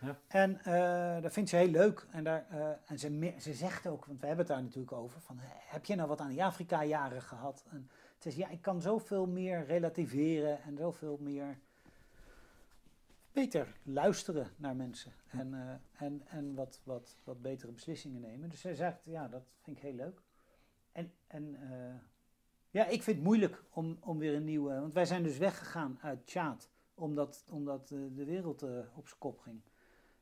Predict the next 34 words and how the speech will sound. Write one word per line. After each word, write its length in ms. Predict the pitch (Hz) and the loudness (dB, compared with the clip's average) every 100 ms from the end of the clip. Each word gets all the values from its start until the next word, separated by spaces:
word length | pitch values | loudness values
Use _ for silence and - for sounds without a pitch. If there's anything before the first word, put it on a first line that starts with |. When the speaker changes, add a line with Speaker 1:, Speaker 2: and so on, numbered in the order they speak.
| _ | _
Speaker 2:
En 200 | - 139 | -10 -6
toerisme 520 | 156 135 175 - 127 | -2 2 2 0 -8
is 140 | 113 - | -10 -10
natuurlijk 240 | 120 120 | -10 -10
het 100 | - | -10
eerste 360 | 160 143 - 127 | -10 -10 -10 -14
wat... 140 | 117 - | -16 -18
Of 100 | - | -14
nou, 160 | 127 | -12
niet 180 | 113 113 | -12 -12
het 80 | 123 | -14
eerste, 260 | 123 - 170 | -16 -12 -8
maar 120 | 131 | -6
dat, 140 | 120 - | -8 -10
dat 180 | - 120 | -14 -12
hield 260 | 123 117 - | -10 -12 -4
op. 280 | 160 - _ _ _ _ _ - | -4 -6 _ _ _ _ _ -20
Dus 140 | 120 | -12
wij 120 | 135 | -6
moesten 260 | 143 135 - | -6 -6 -12
terug, 440 | - 165 - - _ _ _ _ _ _ _ _ _ _ _ _ _ _ _ | 0 2 2 -2 _ _ _ _ _ _ _ _ _ _ _ _ _ _ _
baan 340 | 175 170 175 | 0 0 0
kwijt, 380 | 135 135 113 - _ _ _ _ _ _ - | -2 -4 -4 -10 _ _ _ _ _ _ -8
terug 220 | 175 175 | 0 0
in 60 | 139 | 2
Nederland. 440 | 151 139 117 113 _ _ _ | 0 -2 -4 -12 _ _ _
En, 300 | - 151 147 151 | -8 -6 -4 -6
eh, 500 | 139 135 127 131 131 | -6 -4 -4 -6 -10
eh, 40 | 135 - 127 127 131 - | -14 -16 -12 -12 -14 -14
ja, 180 | 139 135 | -14 -12
en 200 | 170 135 - | -10 -10 -4
in 240 | 165 156 | -2 0
de 160 | 143 139 | 0 -2
safari, 840 | - - 156 160 135 131 131 | -6 -10 -6 -6 -4 -4 -6